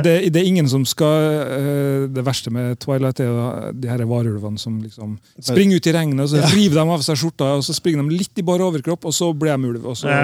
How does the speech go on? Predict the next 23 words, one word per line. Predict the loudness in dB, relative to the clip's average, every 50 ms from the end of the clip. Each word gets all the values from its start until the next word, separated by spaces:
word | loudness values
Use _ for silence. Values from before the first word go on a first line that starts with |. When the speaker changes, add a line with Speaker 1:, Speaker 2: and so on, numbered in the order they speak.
| 2 4
Speaker 2:
Det, | 6 6 6 8 6 6
det | 4 4
er | 0
casting, | 0 -2 0 0 -2 -4 -6 -10 -14 -14 -16
det. | -18 -20 _ _
Speaker 1:
Ja. | -4 -2 0 0
Speaker 3:
Ja. | 0 2 2 2 2 4 2 0
Speaker 1:
Ja. | 2 2 2 2 2 2 2 2 0 0 0
Speaker 2:
Men, | 2 2 2 4 4 4 4
eh, | 4 4 2 2 2 2
jeg | 2 2
sy-, | 2 2 2 0 0 2
det | 2 2 4 4
er, | 2 2 2 0
men | 0 0 2 2 2
i |
forhold | 2 2 2 2 2
til | 2 4
de | 4
reglene, | 2 2 2 0 0
jeg | 0
synes, | 0 -2 -2 -4 _ _ _ _ _
eh, | -8 -4 -2 0 0 0 0 -2 -2 -2 -4 -6